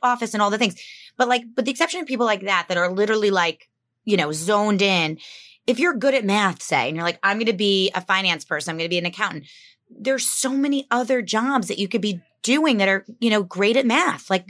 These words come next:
you know, my brother-in-law, Marissa's husband, does that. You know, he's really good at math.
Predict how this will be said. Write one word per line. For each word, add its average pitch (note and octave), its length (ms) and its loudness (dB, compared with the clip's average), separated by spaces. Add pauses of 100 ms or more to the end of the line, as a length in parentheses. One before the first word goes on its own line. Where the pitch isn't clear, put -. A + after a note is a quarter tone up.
you G#3+ 100 -2
know, F#3+ 220 2
my G#3+ 120 2
brother-in-law, G3+ 580 2
Marissa's G#3 300 0
husband, A#3 340 0
does D#3 160 -2
that. D3 280 0
You F#3 140 -2
know, F3 80 2
he's F3 140 -4
really G#3+ 240 2
good A#3+ 100 4
at A#3+ 100 2
math. B3 340 2